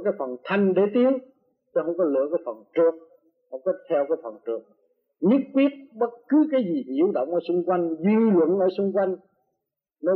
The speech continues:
bêu rêu, nó phá phấy của chúng ta, chúng ta cũng quyết tâm giữ cái phần thanh để hòa giải tất cả. Cho nên chúng ta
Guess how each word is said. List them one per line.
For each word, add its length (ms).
bêu 380
rêu, 220
nó 140
phá 300
phấy 220
của 120
chúng 180
ta, 220
chúng 140
ta 200
cũng 120
quyết 240
tâm 260
giữ 260
cái 140
phần 220
thanh 260
để 100
hòa 340
giải 240
tất 180
cả. 340
Cho 60
nên 160
chúng 280
ta 160